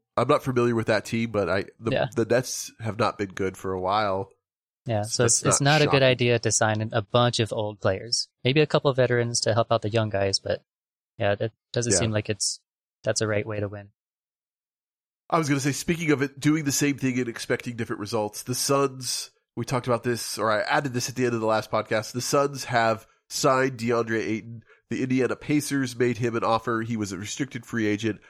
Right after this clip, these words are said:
Speaker 1: The Suns matched that offer sheet within minutes. So
Speaker 2: Mm-hmm.
Speaker 1: DeAndre Ayton is going to be a Phoenix Sun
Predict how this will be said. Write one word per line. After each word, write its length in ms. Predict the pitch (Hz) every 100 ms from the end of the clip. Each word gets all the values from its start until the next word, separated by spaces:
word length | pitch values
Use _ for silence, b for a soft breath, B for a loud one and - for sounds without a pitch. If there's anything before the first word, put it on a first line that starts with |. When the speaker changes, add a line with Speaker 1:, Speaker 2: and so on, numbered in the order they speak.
| b
Speaker 1:
The 80 | 120
Suns 500 | - 127 123 113 -
matched 380 | 113 110 117 -
that 140 | 117
offer 280 | - 110 113
sheet 280 | - 113 -
within 340 | 110 120 110
minutes. 540 | 110 123 104 - - - _ _ _ -
So 140 | 127 113
Speaker 2:
Mm-hmm. 160 | 120
Speaker 1:
DeAndre 320 | 120 123 123
Ayton 320 | 120 113 113 110
is 480 | 110 113 110 104 - _ 131
going 300 | 123 143 151
to 60 | 135
be 120 | 139
a 40 | 127
Phoenix 380 | 127 120 - -
Sun 400 | 117 107 107